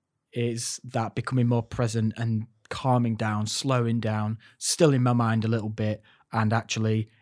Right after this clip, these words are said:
improving my ability to focus, um, eliminate as many distractions as possible and all that, because I think without that, all the other things are irrelevant. They won't,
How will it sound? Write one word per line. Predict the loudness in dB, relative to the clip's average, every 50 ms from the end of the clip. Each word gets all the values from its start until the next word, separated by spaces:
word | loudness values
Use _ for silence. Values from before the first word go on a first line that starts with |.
| _
improving | -4 -2 0 0 2 4 4 4 4 2 -2 -2
my | -2 -2 -2
ability | -2 -2 -2 -2 -2 -2 -4 -6 -8
to | -6 -6 -6
focus, | -6 -6 -4 -2 -2 -2 -2 -2 -2 -2 -2 -2 -4 -8 -10 -12 _ _ _ _ -20 -20 -20 _ _ -8
um, | -4 -2 -2 0 -2 -2 -2 -2 -4 -4 -6 _ _ _ _ _ _ _ _ _ _ _ _ -4 0
eliminate | 2 4 4 6 6 4 4 2
as | 2 0 0
many | 2 2 2
distractions | 0 0 -2 -4 -6 -4 -6 -8 -8
as | -8
possible | -8 -10 -8 -4 -2
and | 0
all | 0 2 2
that, | 2 0 0
because | -4 -2 -2 -2 -2
I | -2
think | -2 0 -2 -2 0 0
without | -2 2 4 4 4 4 2 2 -2
that, | -2 -2 -2 -2 -4 -10 _ _ _
all | 0 2 4 4 4 2
the | 2 2 0
other | 2 0 -2
things | -2 0 0 0 0 0 -2 -2
are | -2 -2 0 0 0 -2 -2 -4 -6 -8 _
irrelevant. | -4 -2 0 0 0 0 0 -2 -2 -2
They | 0
won't, | 0 0 0 0 -2 -6